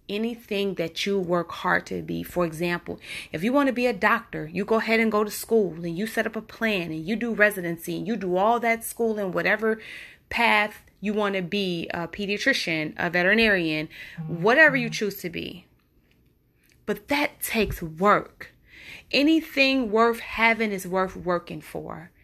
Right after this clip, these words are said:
And I f-, truly believe that. You have to figure out what your goals are. That's what I had to do, what my goals are.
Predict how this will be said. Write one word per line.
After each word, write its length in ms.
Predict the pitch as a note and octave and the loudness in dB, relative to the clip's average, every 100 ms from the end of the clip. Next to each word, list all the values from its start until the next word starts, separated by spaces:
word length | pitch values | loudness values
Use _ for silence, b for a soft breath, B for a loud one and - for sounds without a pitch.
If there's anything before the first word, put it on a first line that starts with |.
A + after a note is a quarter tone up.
| B B | B B
And 140 | G3+ - | -4 2
I 220 | G3 G3+ | 2 2
f-, 380 | F#3 - - - | -6 -12 -16 -12
truly 600 | - - - C4 B3+ A#3 | -8 -6 -2 0 2 2
believe 460 | F#3+ F3 D#3 D#3 D#3 | 0 -2 -2 -4 -6
that. 320 | D#3+ A2+ - _ b b b b _ _ _ _ _ _ _ _ b b | -8 -8 -10 _ b b b b _ _ _ _ _ _ _ _ b b
You 100 | G#3+ | -4
have 420 | - A#3+ C4 C4 | 2 6 6 2
to 60 | A#3+ | -10
figure 480 | - - A#3+ G3 | -8 -4 -2 -2
out 200 | F#3+ F3 | -2 -4
what 340 | E3 F#3+ A3 - | -4 -4 -4 -8
your 100 | G#3 | -8
goals 340 | F3+ E3+ E3 | -6 -6 -4
are. 100 | E3+ | -6
That's 280 | - C4 - | -4 -4 -4
what 120 | C4+ | -6
I 80 | A3 | -4
had 220 | F#3 F3 | -2 -4
to 80 | F3 | -4
do, 120 | E3 | -6
what 300 | D#3+ F#3+ - | 0 0 0
my 220 | A3 G3+ | 0 -2
goals 460 | F#3 F3 F3+ E3 - - - | -2 -2 -2 -2 -8 -10 -4
are. 400 | E3 E3 - | -2 -2 -4